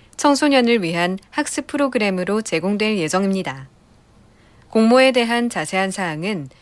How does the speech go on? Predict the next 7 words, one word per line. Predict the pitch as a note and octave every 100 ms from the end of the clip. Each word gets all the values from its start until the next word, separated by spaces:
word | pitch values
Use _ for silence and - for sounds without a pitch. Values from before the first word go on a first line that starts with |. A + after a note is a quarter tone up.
| _ -
문화재청 | G#3 C4 B3+ A#3+ B3 A3+
누리집에서 | D#3+ F#3 G3+ G3 F3+ F3 F#3 G3
확인하실 | A#3+ A#3+ A#3+ G3+ F#3+ F3+
수 | - A3+
있습니다. | G3+ C#3+ G3 G3 E3+ C3 - _ _ _ _ _ _ _ _ _ _ _ _ _ _ _ _ _ _ _ _ _ _ - - _ _ _ - _ - - -
경상남도 | - D#4 D4+ D4 C#4 B3+ B3+
밀양시는 | E3+ D#3+ G3+ G#3 F3+ A3 G3+ C#3+